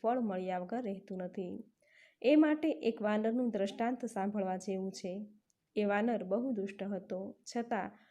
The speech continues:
પુરુષોત્તમ માસમાં અજાણપણે ત્રણ દિવસ સુધી નાહ્યો, તેથી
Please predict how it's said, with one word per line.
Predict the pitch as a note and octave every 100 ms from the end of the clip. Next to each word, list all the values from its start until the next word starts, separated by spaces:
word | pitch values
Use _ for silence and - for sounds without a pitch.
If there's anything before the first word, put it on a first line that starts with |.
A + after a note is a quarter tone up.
| _ _ _
પુરુષોત્તમ | C#4+ D4 E4 D#4+ D#4+ B3+
માસમાં | G3+ G3+ A#3+ B3 -
અજાણપણે | - A#3 C4+ C#4+ - G#3 G#3+ F3+ G#3 -
ત્રણ | A3+ C4+ B3+
દિવસ | G#3+ G3
સુધી | G3 G3 A#3 B3+ A#3+
નાહ્યો, | G#3 F#3+ G3+ F3+ G3 - -
તેથી | A3+ A#3+ F3+ -